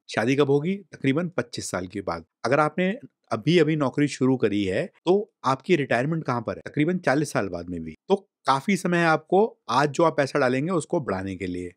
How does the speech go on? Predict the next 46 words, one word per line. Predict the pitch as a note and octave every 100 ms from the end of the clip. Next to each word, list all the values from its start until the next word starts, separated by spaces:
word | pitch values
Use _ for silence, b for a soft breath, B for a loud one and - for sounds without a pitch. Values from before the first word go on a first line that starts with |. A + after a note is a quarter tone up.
| -
आगे | A2 B2+ D#3
मैं | D3+
आपको | D3 D3+
दिखाऊंगा | A#2+ A#2 B2+ F3+
कि | E3+ - G3 - C#3+
एक | C#3+
कॉन्सेप्ट | C3+ B2+ D#3 -
होता | C3+ E3
है |
जिसको | C#3 - C#3+
बोलते | G#2+ A2 -
हैं | C#3+ F#3 -
कंपाउंडिंग। | A2 G2+ G2+ G2+ G2+ G2 - -
उसमें | - - F#3+
क्या | F#3
होता | D3+ - G#2+
है | D3
कि | D3+ D#3+
मान | B2 A#2+
लीजिए | B2+ C#3 E3+ -
आपने | A2 A2 C3 C#3
आज | A2+ A#2+
सौ | - G#2+
रुपया | G#2 A2 A2 -
इन्वेस्ट | G#2 G2 F#2+ -
किया | F2+ E2
है, | E2 - _ -
अगले | A#2 C3+
साल | C#3 C3
वो | B2
हो |
गया | B2 A#2+
एक | -
सौ | B2
पाँच, | G#2 F#2 F2 F2 - _
अब | D3+ B2
दूसरे | B2+ A#2+ F#3
साल | D#3+ D#3 F3
में | G#3 _
एक | C#3+ -
सौ | - G3
पाँच | _ C#3+ D3 E3
पे | E3
पैसा | D#3 C3+
ग्रो | C#3 C3+
करेगा, | B2 A#2+ C#3